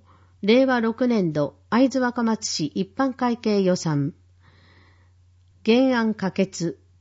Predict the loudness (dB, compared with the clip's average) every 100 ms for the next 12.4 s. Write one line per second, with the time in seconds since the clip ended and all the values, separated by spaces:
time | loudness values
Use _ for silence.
0 | _ _ _ _ -6 -2 0 0 -2 0
1 | 2 2 2 0 0 -2 -6 -6 _ _
2 | 0 0 0 0 0 0 0 -2 -4 _
3 | _ _ _ _ _ _ _ _ _ _
4 | -4 -2 -2 0 2 2 0 0 0 0
5 | -2 _ _ _ _ _ -20 _ _ 0
6 | 2 2 0 -2 -2 -2 -4 -4 -2 -2
7 | -6 _ _ _ 0 0 0 -4 _ _
8 | _ _ _ -2 2 4 4 2 2 0
9 | -2 -4 -4 -6 -8 -8 -14 _ _ _
10 | _ _ _ _ _ _ _ _ _ _
11 | _ _ _ -4 0 0 -2 -4 -4 -2
12 | 0 0 -2